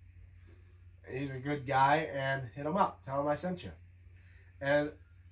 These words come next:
so I hope you guys, so don't forget to like, don't forget to share. And if you haven't subscribed, please do, guys. I'm getting close to five hundred. Think of that. I'm less than twenty away,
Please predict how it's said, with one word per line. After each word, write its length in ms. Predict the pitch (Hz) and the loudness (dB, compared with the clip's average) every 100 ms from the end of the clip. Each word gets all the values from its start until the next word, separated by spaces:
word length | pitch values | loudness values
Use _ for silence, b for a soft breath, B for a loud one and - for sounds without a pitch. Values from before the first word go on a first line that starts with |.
| - - - - - | -20 -20 -20 -20 -18
so 160 | - 139 | -6 0
I 140 | 131 | 2
hope 160 | 143 151 | 2 0
you 60 | |
guys, 440 | 143 139 143 127 - | 2 2 0 -6 -12
so 160 | 135 131 | -10 -6
don't 160 | 143 | -6
forget 200 | 139 143 135 | -4 -6 -4
to 60 | |
like, 340 | 131 151 170 147 | 4 6 6 0
don't 100 | 131 | -6
forget 180 | 127 | -8
to 60 | 110 | -10
share. 380 | - 165 160 160 | -4 2 4 2
And 80 | 160 | -6
if 80 | 135 | -10
you 80 | 156 | -4
haven't 240 | 175 180 | -2 -2
subscribed, 460 | 151 - 156 156 156 | -4 -2 4 4 2
please 180 | 185 180 | -2 0
do, 140 | 160 | 0
guys. 220 | 156 156 | 2 2
I'm 120 | - | -2
getting 200 | 151 190 | 0 0
close 260 | 175 190 180 | 2 2 2
to 80 | 156 - - | -2 -16 -6
five 260 | - 170 151 | 4 4 4
hundred. 300 | 165 143 107 | 0 -4 -4
Think 140 | 175 | 2
of 60 | 185 | 6
that. 220 | 170 - B B B B 135 | 6 4 B B B B -6
I'm 220 | 151 - - - 135 | -6 -8 -16 -14 0
less 260 | 170 175 | 2 2
than 140 | 175 147 | -2 -6
twenty 340 | 175 185 180 | 0 2 2
away, 320 | 160 160 151 | 2 0 -2